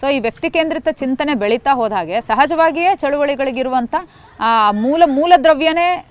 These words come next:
ಚಳುವಳಿಗಳದ್ದು ಸಾಮೂಹಿಕತೆ. ಒಂದು ಚಳುವಳಿ ಮತ್ತು ಒಂದು ವ್ಯಾಪಾರ ಎರಡಕ್ಕೂ ಇರೋ ವ್ಯತ್ಯಾಸ ಏನು ಅಂದ್ರೆ, ಒಂದು ವಹಿವಾಟು ಒಬ್ರನ್ನ ಬೆಳೆಸುತ್ತೆ, ಒಂದು ಚಳುವಳಿ ಸರ್ವಜನರ ಹಿತವನ್ನು ಬಯಸುತ್ತೆ.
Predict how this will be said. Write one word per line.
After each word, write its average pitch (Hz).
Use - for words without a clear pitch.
ಚಳುವಳಿಗಳದ್ದು 285
ಸಾಮೂಹಿಕತೆ. 233
ಒಂದು 226
ಚಳುವಳಿ 302
ಮತ್ತು 285
ಒಂದು 247
ವ್ಯಾಪಾರ 226
ಎರಡಕ್ಕೂ 240
ಇರೋ 254
ವ್ಯತ್ಯಾಸ 226
ಏನು 190
ಅಂದ್ರೆ, 180
ಒಂದು 285
ವಹಿವಾಟು 302
ಒಬ್ರನ್ನ 262
ಬೆಳೆಸುತ್ತೆ, 220
ಒಂದು 247
ಚಳುವಳಿ 285
ಸರ್ವಜನರ 269
ಹಿತವನ್ನು 226
ಬಯಸುತ್ತೆ. 185